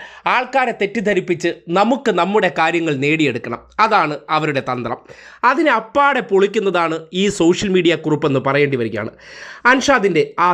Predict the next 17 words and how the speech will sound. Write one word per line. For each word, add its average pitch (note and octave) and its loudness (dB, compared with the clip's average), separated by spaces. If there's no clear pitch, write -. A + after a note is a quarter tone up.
സോഷ്യൽ F3+ 2
മീഡിയ D3 4
പോസ്റ്റ് C3 -2
നിങ്ങളൊന്ന് B2+ 2
കേൾക്കണം. A2+ -4
ദേ, F3 8
ഇങ്ങനെയാണ് C#3+ 2
ആ - -20
പോസ്റ്റ് C3 -2
ആരംഭിക്കുന്നത്. A2+ -2
എന്താണ് G#3 2
പെരുന്നാൾ B3 4
അവധിയുടെ E3+ 0
കാര്യത്തിൽ D3 -2
സംഭവിച്ചത്? C3 -2
യഥാർത്ഥത്തിൽ A3+ 2
ഔദ്യോഗിക A3+ 2